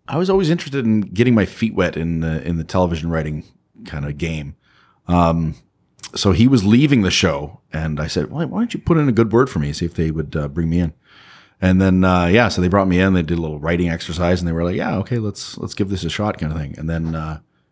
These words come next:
and then quickly realized, I'm like, "Oh man, I'm making way less doing <laughs> T V writing than actually doing stand-up."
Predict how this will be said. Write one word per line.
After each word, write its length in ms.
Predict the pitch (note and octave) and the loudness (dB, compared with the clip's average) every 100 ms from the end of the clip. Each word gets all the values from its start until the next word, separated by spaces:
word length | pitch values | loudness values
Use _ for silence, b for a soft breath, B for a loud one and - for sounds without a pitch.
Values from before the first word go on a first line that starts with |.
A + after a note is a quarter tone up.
| _ | _
and 120 | F2+ | 0
then 140 | F2 E2+ | 2 2
quickly 300 | - B2+ F2+ | 0 2 2
realized, 380 | G2 G2 D#2 F2 | 2 2 0 -2
I'm 80 | |
like, 140 | D#2+ - | -4 -6
"Oh 160 | - A2+ | -6 -4
man, 260 | E2 G2 D2 | -4 -6 -2
I'm 200 | G2+ E2+ | 0 0
making 320 | F#2+ - D3 | 0 -2 -8
way 200 | C#3 F#2 | -6 -4
less 340 | E2 F2+ - - | -2 -2 -4 -6
doing 340 | F#2 E2+ E2+ - - | -4 -2 -4 -8 -20
<laughs> 180 | - - | -20 -8
T 160 | - | -2
V 140 | B2 B2+ | 2 4
writing 400 | A#2+ B2 A#2+ B2+ | 4 2 0 -2
than 120 | A2+ | -2
actually 280 | A#2+ - G#2 | -2 -4 -8
doing 200 | G#2 G2+ | -8 -10
stand-up." 440 | - A2 G#2 F#2 | -4 -2 -2 -4